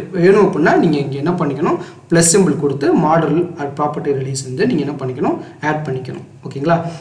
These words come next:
இப்போ for example, இப்போ நான் எல்லாமே கொடுத்துட்டேன். கொடுத்துட்டு இதை செலக்ட் பண்றேன். செலக்ட் பண்ணிட்டு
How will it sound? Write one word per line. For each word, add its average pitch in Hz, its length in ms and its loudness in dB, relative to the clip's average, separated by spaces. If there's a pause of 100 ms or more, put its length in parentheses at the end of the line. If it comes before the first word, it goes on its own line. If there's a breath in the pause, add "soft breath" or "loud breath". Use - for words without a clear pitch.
(140)
இப்போ 165 200 -6
for 151 160 0
example, 151 380 2
இப்போ - 160 -2
நான் 147 100 0
எல்லாமே 156 240 2
கொடுத்துட்டேன். 156 580 0 (180)
கொடுத்துட்டு 147 480 -2
இதை 139 140 -2 (120)
செலக்ட் 156 220 -2
பண்றேன். 143 340 0 (440 loud breath)
செலக்ட் 160 220 0
பண்ணிட்டு 175 460 -4